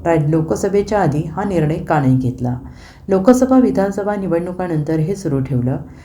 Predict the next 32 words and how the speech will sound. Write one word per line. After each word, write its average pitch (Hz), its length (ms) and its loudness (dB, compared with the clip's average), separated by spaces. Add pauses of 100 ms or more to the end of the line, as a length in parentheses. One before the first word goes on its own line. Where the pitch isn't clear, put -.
(200)
मराठा 220 320 4
आरक्षणाचा 220 640 0
जीआर 180 320 -2
काढला, 165 360 -2
लगेचच 160 500 -2
ओबीसी 156 400 -2
समिती 143 420 -2
नेमली. 135 360 0
स्थानिक 160 420 -2
स्वराज्य 190 480 0
संस्थांच्या 185 560 -6
निवडणुकांसाठी 165 800 -4
हा 151 180 -2
वाद 147 240 0 (640)
तुमचा 226 240 4
सुरूच 247 340 2
असणार 196 340 -2
आहे 190 200 0
का? 190 340 -4 (520)
मराठा 220 400 6
ओबीसी 240 360 4
वाद 180 280 4
सुरू 170 300 0
झाला 151 260 -2
आहे, 147 320 0
यात 143 140 0
सरकारकडून 156 720 0
आगीत 160 440 -2
तेल 151 260 0
टाकून 180 300 -4
वाद 160 300 0
वाढवण्याचे 156 640 -2